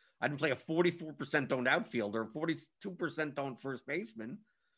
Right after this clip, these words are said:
right? I didn't play a thirty-three percent owned pitcher, right? 'Cause I stacked against him. I didn't play a thirty-six percent owned DeSclafani. I didn't play a thirty-nine percent. I lo-, I didn't play, like, any of these guys. So it's lo-, so, so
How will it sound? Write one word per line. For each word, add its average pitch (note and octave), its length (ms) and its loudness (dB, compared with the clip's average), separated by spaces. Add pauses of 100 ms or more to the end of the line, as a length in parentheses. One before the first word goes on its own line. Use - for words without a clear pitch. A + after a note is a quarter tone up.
(120)
right? C#3+ 140 10
I D3+ 80 12
didn't F3+ 200 6
play F3+ 160 8
a D#3 40 6
thirty-three F3 480 6
percent F#3 380 4
owned G#2+ 160 0
pitcher, A2 440 -8
right? B2 140 -2
'Cause A#2 120 -4
I A2+ 60 0
stacked C3 340 -2
against B2+ 440 -8
him. E2+ 180 -10 (1040)
I A#2 60 2
didn't C#3+ 140 2
play D3 120 8
a C3+ 60 4
thirty-six D3 440 4
percent C#3 360 2
owned B2+ 140 4
DeSclafani. C#3 640 4
I B2+ 40 6
didn't C#3+ 240 -2
play D3 140 6
a C3 40 2
thirty-nine D3 460 4
percent. C#3+ 260 -4
I D3+ 40 0
lo-, E3 180 2
I D#3+ 80 4
didn't F#3+ 160 -4
play, F#3 140 2
like, F#3+ 220 0
any D4+ 180 2
of E4 60 2
these C3+ 200 -2
guys. - 500 -8 (1600)
So D#3 120 2
it's D3 120 2
lo-, F3+ 220 8
so, D#3 200 8 (220)
so D#3+ 300 6